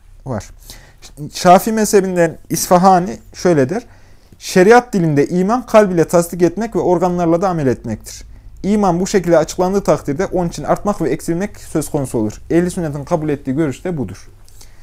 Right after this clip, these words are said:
Bu açıklamaları büyük olsun, küçük olsun, herhangi bir masiyeti önemsiz gördüğümüzden dolayı yapmıyoruz. Böyle bir şeyden Allah'a sığınırız.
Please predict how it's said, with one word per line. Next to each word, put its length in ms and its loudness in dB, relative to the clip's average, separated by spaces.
Bu 80 8
açıklamaları 680 6
büyük 220 2
olsun, 280 6
küçük 320 0
olsun, 340 2
herhangi 600 2
bir 80 4
masiyeti 840 4
önemsiz 480 2
gördüğümüzden 540 2
dolayı 200 2
yapmıyoruz. 680 0
Böyle 420 8
bir 180 2
şeyden 320 0
Allah'a 340 4
sığınırız. 460 -4